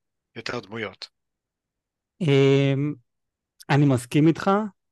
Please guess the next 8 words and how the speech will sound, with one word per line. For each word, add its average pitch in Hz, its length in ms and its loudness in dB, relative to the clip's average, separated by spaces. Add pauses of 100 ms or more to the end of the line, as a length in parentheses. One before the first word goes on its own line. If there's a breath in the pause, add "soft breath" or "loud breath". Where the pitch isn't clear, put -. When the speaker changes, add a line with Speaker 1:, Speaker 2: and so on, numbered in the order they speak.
(100)
Speaker 2:
וגם 131 400 0
אם 143 100 0
כבר 147 120 0
מדברים 131 420 -2
על, 131 160 0
אה, 123 200 -2
שיארק 147 580 -4
לרגע, 160 380 -2